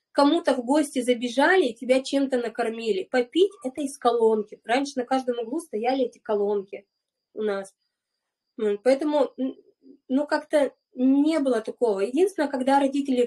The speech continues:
понимали, что я там, например, не ем и не пью, м, суток девять, то они били тревогу, потому что они не понимали, ну, как это можно. Я всегда была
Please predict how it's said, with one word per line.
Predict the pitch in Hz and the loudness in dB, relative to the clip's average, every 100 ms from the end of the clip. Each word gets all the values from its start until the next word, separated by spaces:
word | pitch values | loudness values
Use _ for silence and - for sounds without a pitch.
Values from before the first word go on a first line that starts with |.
| - | 2
понимали, | 247 247 269 285 277 240 | 2 4 2 4 2 0
что | - | -4
я | 240 240 | -2 -2
там, | 247 | -6
например, | 240 254 233 247 | -12 -10 -10 -4
не | 254 262 | 0 2
ем | 269 247 | 4 2
и | 240 | -2
не | 240 | -6
пью, | 254 254 - _ | -4 -4 -6 _
м, | 226 220 _ _ | -20 -20 _ _
суток | - 269 262 214 | -12 -8 -4 -4
девять, | 220 320 415 208 - _ _ _ _ _ _ _ _ _ _ _ | 2 4 4 2 -4 _ _ _ _ _ _ _ _ _ _ _
то | - 359 | 0 4
они | 311 277 302 | 4 2 0
били | 285 294 | -2 -2
тревогу, | - 262 240 269 262 | -4 -4 2 2 2
потому | - 233 247 | -6 -4 -4
что | 247 240 | -2 0
они | 262 | 2
не | 262 | 0
понимали, | 247 254 262 247 220 | 0 0 4 4 2
ну, | 214 | -2
как | - 240 247 | -2 -2 -2
это | 226 | -6
можно. | 220 214 202 190 175 - _ | -4 0 0 -2 -12 -20 _
Я | 214 240 285 | -2 0 0
всегда | 285 233 262 285 | -2 -2 0 2
была | 240 240 233 | 2 0 -2